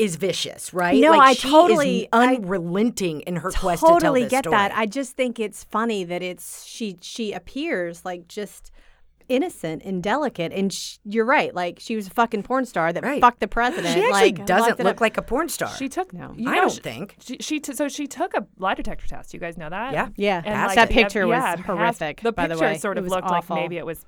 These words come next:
Speaker 3: during her porn, porn
Speaker 2: I mean,
Speaker 3: taping. I mean,
Speaker 2: well,
Speaker 3: she
Speaker 2: I
Speaker 3: was all
Speaker 2: mean
Speaker 3: strapped in and her big old fake titties were, like, hanging out the front for sure, for sure.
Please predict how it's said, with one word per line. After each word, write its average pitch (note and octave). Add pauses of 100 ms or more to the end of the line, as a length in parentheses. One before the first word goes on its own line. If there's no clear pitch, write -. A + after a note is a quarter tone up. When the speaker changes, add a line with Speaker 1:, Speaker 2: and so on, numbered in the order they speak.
(420)
Speaker 3:
during C#3
her D3 (160)
porn, D#3+ (180)
porn E3
Speaker 2:
I -
mean, G#3
Speaker 3:
taping. D#3
I D#3+
mean, A#3+
Speaker 2:
well, B3
Speaker 3:
she A#3
Speaker 2:
I A3
Speaker 3:
was G#3+
all G3
Speaker 2:
mean -
Speaker 3:
strapped F#3
in G3
and E3
her D#3+
big F3
old E3+
fake F3
titties E3+
were, D#3
like, D3+
hanging F3
out -
the E3
front E3
for D#3
sure, E3
for D#3
sure. -